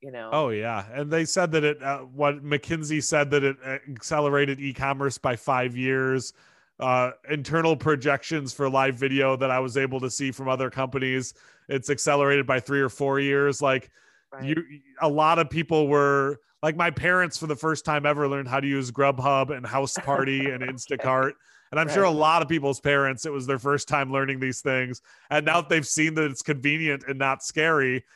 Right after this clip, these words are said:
Speaker 2: they're now over that technology gap and they're gonna
Speaker 1: Right.
Speaker 2: start using it for the long term. So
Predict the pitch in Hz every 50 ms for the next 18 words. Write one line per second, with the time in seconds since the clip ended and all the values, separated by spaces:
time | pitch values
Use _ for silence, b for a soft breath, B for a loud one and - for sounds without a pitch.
0 | b b b b - 151 151 151 151 151 156 156 143 156 147 147 160 151 151 147
1 | 151 147 - 147 147 131 135 151 165 208 214 156 160 151 135 120 135 135 135 135
2 | 143 - - _ _ - 151 147 143 139 139 139 139 147 151 147 160 151 156 -
3 | 175 165 165 160 160 160 165 165 170 180 - - 170 165 165 165 175 185 220 220
4 | 165 - 139 127 117 117 - 143 139 139 135